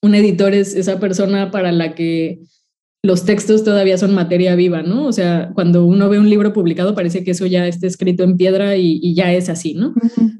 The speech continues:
Speaker 1: Pero cuando recibes un manuscrito y tienes como al autor vivo y, y estás platicando, ¿no? Es decir, no, no cuando publicas a un,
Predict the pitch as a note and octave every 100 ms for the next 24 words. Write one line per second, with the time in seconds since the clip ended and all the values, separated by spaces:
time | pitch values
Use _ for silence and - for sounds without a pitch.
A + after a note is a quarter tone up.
0 | - F#3+ F3+ F#3 F#3 F#3 G#3 A3+ A3+ A#3
1 | A#3+ G#3+ - G3+ G#3 G3 G3 F#3+ F3+ F#3+
2 | G3 G3+ F#3+ - - F3+ E3 D#3+ D#3+ E3
3 | F#3+ F#3 F#3+ G3 F#3+ F#3+ F#3 F#3 F3 -
4 | F3 F3 F3 G3+ G3 A3 G#3 G3+ G3 F#3
5 | A#3+ C4+ F#3+ F#3+ F3 F3 F3 F#3 F3+ F#3+
6 | G#3 G3 E3 D#3+ E3+ F3+ D#3+ D#3 D#3+